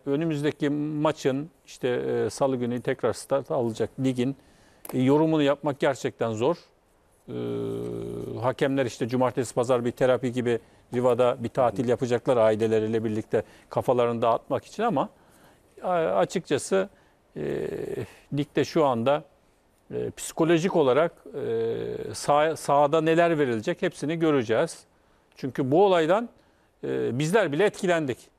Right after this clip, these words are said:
Bizler haberciyiz. Haberciler bile etkilendiğine göre mutlaka sahadaki aktörler, teknik adamlar, kulüp başkanları, futbolcular mutlaka etkilenmişlerdir. Ama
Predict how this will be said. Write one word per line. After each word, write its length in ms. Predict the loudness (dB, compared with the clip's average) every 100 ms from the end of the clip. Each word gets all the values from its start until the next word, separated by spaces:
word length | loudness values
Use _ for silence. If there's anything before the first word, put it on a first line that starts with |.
| _ -8
Bizler 320 | -6 -2 -2 -2
haberciyiz. 720 | -2 2 2 2 -2 -6 -4
Haberciler 640 | -2 2 2 2 2 2 2
bile 140 | 0
etkilendiğine 640 | -2 -2 -2 0 -2 -4
göre 200 | -2 -2
mutlaka 500 | -2 -2 -4 0 0 0 _ _ _
sahadaki 600 | -4 2 2 2 0 2
aktörler, 560 | 2 2 0 2 0 0
teknik 400 | -2 -4 -4 -2
adamlar, 500 | 0 0 0 -4 -4 -6
kulüp 300 | -4 -2 0
başkanları, 800 | -2 -2 -6 -4 -6 -2 -2 -4 _ _ _ _
futbolcular 640 | -8 -6 0 -2 0 -2
mutlaka 460 | -2 -4 -6 0 -2
etkilenmişlerdir. 840 | -2 -4 -4 -4 -6 -4 -4 -2
Ama 260 | -2 -2